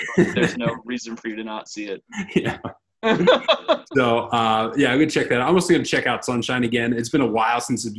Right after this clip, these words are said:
Speaker 1: seen it. It's probably been a couple years since I watched it, so I really wanna go back and watch that one again. And another one that came off that list is Black Hat. I kinda
Speaker 2: Mm.
Speaker 1: had panned it when it came out. I wasn't that interested in it,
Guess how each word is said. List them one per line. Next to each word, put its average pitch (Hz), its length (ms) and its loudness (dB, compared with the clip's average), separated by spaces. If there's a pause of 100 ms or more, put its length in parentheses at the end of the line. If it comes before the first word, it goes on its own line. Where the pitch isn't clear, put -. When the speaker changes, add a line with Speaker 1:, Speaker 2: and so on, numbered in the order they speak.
(120)
Speaker 1:
seen 117 260 -4
it. - 20 -2
It's 113 140 -4
probably 117 240 -2
been 110 100 -4
a - 60 -6
couple 113 220 -6
years 107 260 -2
since 110 160 -8
I 104 80 -4
watched 104 400 -4
it, 113 100 -6
so 107 280 -6
I 101 120 -12
really 110 360 -4
wanna 104 200 -6
go 104 80 -4
back 98 280 -8
and 101 100 -10
watch 95 260 -12
that 101 240 -8
one 107 120 -10
again. 101 460 -8 (320)
And 131 180 2
another 160 220 2
one 160 140 2
that 127 140 -2
came 131 240 -2
off 123 220 -6
that 107 220 -4
list 113 240 -2
is 92 120 -12
Black 110 400 -4
Hat. 90 260 -10 (480)
I 117 80 -6
kinda 151 320 -2
Speaker 2:
Mm. 143 80 -8
Speaker 1:
had 135 220 -6
panned 139 400 -2
it 147 180 2
when 127 160 -4
it 120 140 -8
came 120 260 -6
out. 123 300 -2
I 107 80 -6
wasn't 110 360 -4
that 110 140 -6
interested 123 480 -6
in 131 160 -6
it, 147 180 -6